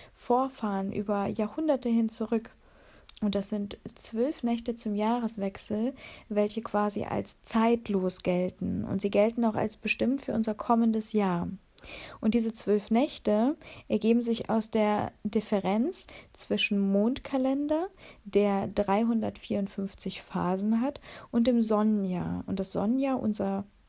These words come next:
Jahr, nach dem wir generell leben, hat dreihundertfünfundsechzig Tage. Und diese sogenannten Rauhnächte gelten eben als besonders spirituell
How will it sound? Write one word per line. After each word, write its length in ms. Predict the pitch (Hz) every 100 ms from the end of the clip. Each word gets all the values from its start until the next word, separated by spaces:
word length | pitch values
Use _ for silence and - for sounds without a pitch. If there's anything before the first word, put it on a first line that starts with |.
| _
Jahr, 420 | 185 180 196 220
nach 180 | 202 190
dem 460 | 196 185 185 185 -
wir 400 | 190 190 190 185
generell 460 | 226 185 180 180 208
leben, 260 | 247 233
hat 180 | 226 226
dreihundertfünfundsechzig 920 | 190 196 202 - 196 185 180 - 190
Tage. 540 | - - 175 180 190 180 - - - - - -
Und 300 | 196 196 196
diese 480 | 196 196 196 190 190
sogenannten 800 | 196 202 196 196 - 185 190
Rauhnächte 880 | - - 185 233 214 208 - 233 320 - _ _ _ _ _ _ - -
gelten 320 | 208 208 220
eben 220 | 226 202 202
als 180 | 202
besonders 580 | - 196 202 214 220 214
spirituell 1000 | - 208 208 208 - 220 214 220 220 247